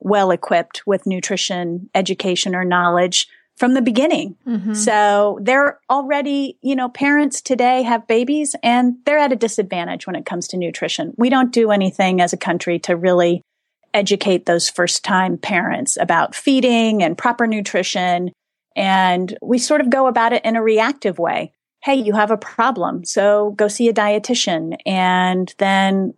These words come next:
Speaker 1: "Well, hey, you didn't feed your baby any iron fortified foods in the first year of life. Well, that's why there's a problem."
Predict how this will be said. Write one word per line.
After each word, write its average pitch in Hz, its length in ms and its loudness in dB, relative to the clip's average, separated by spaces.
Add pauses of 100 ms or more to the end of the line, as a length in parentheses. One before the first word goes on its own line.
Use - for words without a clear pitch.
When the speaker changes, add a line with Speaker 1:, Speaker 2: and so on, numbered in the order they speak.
Speaker 1:
"Well, 202 340 0
hey, 302 360 0 (380)
you 247 100 -2
didn't 247 440 0
feed 247 220 0
your 208 140 2
baby 240 500 0
any 247 300 2
iron 262 320 2
fortified 262 720 0
foods 240 260 2
in 285 80 4
the 285 80 0
first 233 360 0
year 196 200 2
of 226 120 -2
life. 220 400 0
Well, 277 360 0
that's - 280 -2
why 220 280 2
there's 214 240 0
a 247 40 -4
problem." 302 540 0